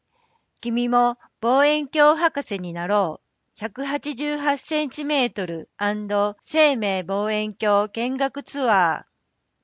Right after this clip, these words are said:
岡山天文博物館の隣にある百八十八センチメートル望遠鏡と生命望遠鏡の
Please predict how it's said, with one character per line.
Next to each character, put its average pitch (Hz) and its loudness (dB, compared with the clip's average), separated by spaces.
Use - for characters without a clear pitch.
岡 294 0
山 226 2
天 233 -2
文 269 0
博 269 -8
物 262 -8
館 202 2
の 180 -8
隣 202 -4
に 214 -4
あ 226 0
る 175 -8
百 254 -6
八 277 -6
十 302 -4
八 294 -2
セ 320 -2
ン 320 -8
チ 311 -8
メ 302 0
ー - -4
ト 202 -4
ル 170 -8
望 208 0
遠 226 -2
鏡 214 0
と 208 0
生 311 2
命 196 -2
望 208 0
遠 262 0
鏡 240 2
の 233 0